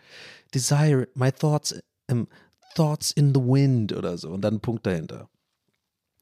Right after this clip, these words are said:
Ähm, und, äh, ja, Björn, Björn ist der Typ, der jetzt hier das Fotoshooting am-, wie kam ich denn jetzt auf fucking Björn und dieses Fotoshooting? Wie kam ich?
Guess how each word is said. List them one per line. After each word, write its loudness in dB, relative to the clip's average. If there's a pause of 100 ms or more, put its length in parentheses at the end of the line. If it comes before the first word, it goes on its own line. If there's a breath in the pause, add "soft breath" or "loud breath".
(520 loud breath)
Ähm, 6
und, 2
äh, 4
ja, 2
Björn, 2
Björn 2
ist -2
der 0
Typ, -4
der 4
jetzt 0
hier 0
das 0
Fotoshooting -2
am-, -6
wie 0
kam -2
ich -2
denn 2
jetzt -2
auf -2
fucking -4
Björn 2
und -6
dieses -10
Fotoshooting? -8 (840)
Wie -4
kam -2
ich? -8